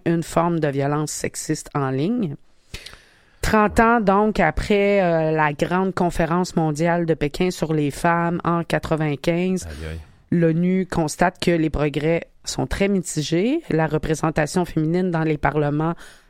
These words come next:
Speaker 1: a certes plus que doublé depuis quatre-vingt-quinze, sauf que trois quarts des parlementaires sont toujours des hommes.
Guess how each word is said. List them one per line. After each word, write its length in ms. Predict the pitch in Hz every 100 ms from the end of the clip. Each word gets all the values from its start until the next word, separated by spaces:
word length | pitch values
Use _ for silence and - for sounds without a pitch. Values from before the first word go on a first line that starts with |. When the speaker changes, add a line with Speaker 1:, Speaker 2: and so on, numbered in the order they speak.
| _ -
Speaker 1:
a 200 | 208 220
certes 480 | - 220 226 185
plus 240 | - 185 202
que 100 | 185
doublé 420 | 160 156 156 185
depuis 260 | 170 151 -
quatre-vingt-quinze, 880 | 151 - 156 151 143 185 226 247 - - -
sauf 260 | - 180 -
que 100 | 156
trois 280 | - 170 165
quarts 260 | 185 190
des 120 | 175
parlementaires 720 | 160 156 165 151 143 165 165 160
sont 220 | - 147
toujours 320 | 151 143 143
des 260 | 139 135 135
hommes. 240 | 156 269